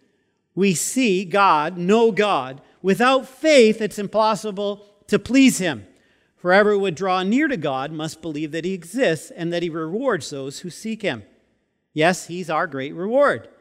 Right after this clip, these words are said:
A depth of relationship, a greater insight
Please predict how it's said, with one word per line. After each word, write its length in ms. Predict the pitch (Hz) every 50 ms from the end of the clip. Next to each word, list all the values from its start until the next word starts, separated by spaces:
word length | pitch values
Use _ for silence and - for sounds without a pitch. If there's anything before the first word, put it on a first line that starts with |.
| _ _ _ _ _ _ _ _ -
A 120 | 151 135
depth 340 | 120 - 160 156 165 165 -
of 100 | 190 190
relationship, 880 | 240 262 269 226 175 151 - - 151 123 - 151 139 - - _ _ _ _ _ _
a 80 | 139
greater 400 | 117 101 135 143 160 196 220 226
insight 680 | 240 240 226 240 247 - - - 202 190 190 214 220